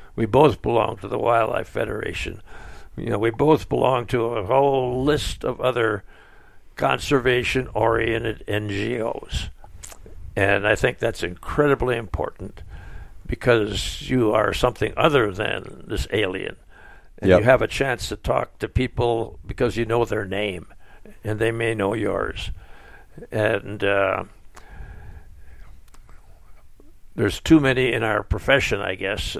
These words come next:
Speaker 1: that went the isolation route. And the ones we remember and the ones who are remembered historically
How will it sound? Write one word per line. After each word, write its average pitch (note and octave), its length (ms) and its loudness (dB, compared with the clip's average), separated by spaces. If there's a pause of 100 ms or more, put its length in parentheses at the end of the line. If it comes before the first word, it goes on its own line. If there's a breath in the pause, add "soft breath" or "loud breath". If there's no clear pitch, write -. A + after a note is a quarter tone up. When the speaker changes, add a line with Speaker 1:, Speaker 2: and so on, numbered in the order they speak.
Speaker 1:
that - 440 -6 (540 loud breath)
went - 260 0
the - 140 -2
isolation A2+ 720 4
route. F2+ 440 0 (600 loud breath)
And A2 140 -4
the G#2+ 60 2
ones C#3 320 4
we D3 120 4
remember C3+ 640 2
and B2 120 -2
the A#2 80 -4
ones C3 340 -2
who A#2+ 580 0
are A2 140 0
remembered A#2 560 0
historically C3+ 960 2